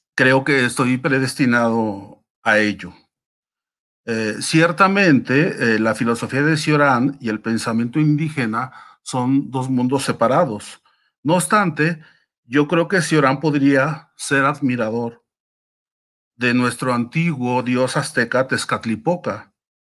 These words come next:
dios caprichoso, incitador de guerras y discordias, propiciador del mal. Además, eh, sobre este punto, quiero recordar, eh, un fragmento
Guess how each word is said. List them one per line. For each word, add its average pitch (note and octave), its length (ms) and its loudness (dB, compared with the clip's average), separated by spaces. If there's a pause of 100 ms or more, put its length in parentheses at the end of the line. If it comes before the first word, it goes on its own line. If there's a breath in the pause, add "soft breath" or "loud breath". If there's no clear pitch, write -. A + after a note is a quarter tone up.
(500)
dios B2+ 360 2
caprichoso, C3 920 -2 (920)
incitador A#2+ 720 0
de D3+ 100 2
guerras B2+ 880 -4 (260)
y A#2 120 -4
discordias, G#2+ 1200 -4 (720)
propiciador A2+ 720 -2
del A#2+ 180 -2
mal. A2+ 380 0 (1200 loud breath)
Además, F#3 760 2 (160)
eh, B2 460 0
sobre C3 460 0
este E3 220 -2
punto, D#3+ 600 0
quiero F3 280 0
recordar, D3+ 640 0 (100)
eh, C3+ 300 -2
un D3 180 0
fragmento D3+ 1000 -2